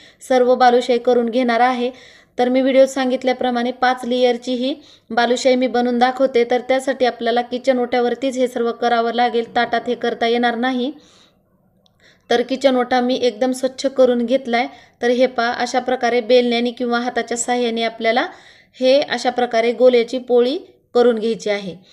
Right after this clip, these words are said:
तर हे पहा, चाकूने मी तीन याचे लेयर कापत आहे. त्यानंतर एकावरती एक ठेवून परत आपल्याला हे पसरवून घ्यायचं आहे.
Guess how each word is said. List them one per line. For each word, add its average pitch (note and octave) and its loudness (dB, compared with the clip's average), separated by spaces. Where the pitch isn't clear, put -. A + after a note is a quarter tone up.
तर A3+ -2
हे C4 4
पहा, B3 4
चाकूने B3+ 0
मी C#4+ -4
तीन C#4 2
याचे B3 0
लेयर B3 4
कापत B3 -2
आहे. B3 0
त्यानंतर A#3+ 0
एकावरती A#3+ 0
एक A#3+ 0
ठेवून B3+ 2
परत C#4+ 4
आपल्याला A#3+ 2
हे A#3+ 0
पसरवून B3+ 2
घ्यायचं B3+ 0
आहे. A#3+ -2